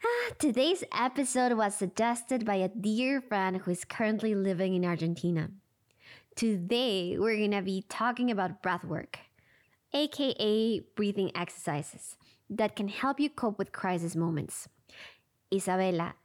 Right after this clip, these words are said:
I know you're listening to me in this moment, so I hope these tools give you the clarity and peace you are looking for.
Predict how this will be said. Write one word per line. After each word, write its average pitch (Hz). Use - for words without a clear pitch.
I 190
know 208
you're 254
listening 208
to 180
me 175
in 175
this 170
moment, 165
so 202
I -
hope 285
these 339
tools 220
give 190
you 190
the 170
clarity 202
and 180
peace 202
you 175
are 175
looking 165
for. 156